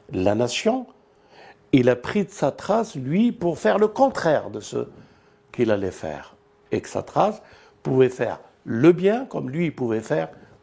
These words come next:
ce que son âme lui suggérerait, le détournement de la communauté des Banu Israël, parce qu'il ne méritait pas ce message. La preuve, quand il est revenu, il a jeté à la table de la loi. Qu'est-ce qui se passe dans la tête du Samari ?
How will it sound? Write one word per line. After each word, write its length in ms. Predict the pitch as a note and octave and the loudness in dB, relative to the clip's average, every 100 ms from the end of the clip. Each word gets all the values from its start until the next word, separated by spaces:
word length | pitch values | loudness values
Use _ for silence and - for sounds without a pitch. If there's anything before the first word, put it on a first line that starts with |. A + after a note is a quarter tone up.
| - | -14
ce 200 | - C#3 | -4 -4
que 200 | - - | -2 -6
son 260 | - A#2 | -4 -2
âme 180 | C3 D#3+ | 0 -2
lui 140 | B2+ | -4
suggérerait, 800 | G#2+ - C#3 A2 A2 G2 C3 F3+ - - - - | -6 -6 -6 -4 -4 -4 -4 -4 -8 -20 -20 -12
le 100 | G#2+ | -2
détournement 600 | G2+ A2 - G2+ G2+ C#3+ | 0 0 -2 -2 0 0
de 80 | B2+ | -2
la 80 | |
communauté 640 | G#2+ G#2+ G#2 G2 G2 D3+ D3+ - - _ | -4 -6 -8 -8 -4 -6 -6 -14 -20 _
des 180 | A#2 A2 | -2 0
Banu 300 | G#2+ G#2 G#2 | 0 -2 -2
Israël, 480 | - - B2+ F3 G#3 | -4 -4 -2 -2 0
parce 200 | F3 - | -2 -2
qu'il 200 | - E3 | -4 -2
ne 80 | C3+ | 0
méritait 460 | C3 E3+ F#3 - | 0 0 0 -2
pas 160 | - F#2+ | -2 -6
ce 160 | - | -10
message. 580 | G2 - - - - - - - - - - - - - - _ _ _ - - _ - - - | -12 -12 -16 -16 -16 -18 -20 -20 -20 -20 -20 -20 -20 -20 -20 _ _ _ -20 -20 _ -20 -12 -8
La 140 | G#2 | -8
preuve, 320 | - D3+ D3 | -2 0 0
quand 200 | - G2+ | -4 -6
il 120 | G2 | -4
est 60 | F#2 | -4
revenu, 380 | - G2 D3 F#3 - - - _ - | -6 -4 -4 -4 -8 -20 -20 _ 2
il 140 | C3 | 2
a 80 | A2+ | 2
jeté 280 | F#2+ A#2 G#2+ | -2 -4 -4
à 40 | |
la 100 | G2+ | -6
table 280 | - F2 F#2 | -8 -10 -8
de 80 | D2+ | -10
la 140 | D2 | -10
loi. 240 | D2 E2 - - - - - - | -12 -16 -16 -16 -14 -14 -16 2
Qu'est-ce 320 | C3 D3 - | 4 4 0
qui 160 | - D3+ | -4 -2
se 120 | G#3 | 0
passe 420 | F#3+ A3+ A#3 D#3 | 2 2 0 -2
dans 140 | C3 | -2
la 120 | B2 B2 | 0 -2
tête 380 | - A#3+ F#3+ | 0 0 0
du 140 | C3 C3 | -4 -6
Samari ? 500 | - G#3+ D#3 F#2 | 0 2 2 -2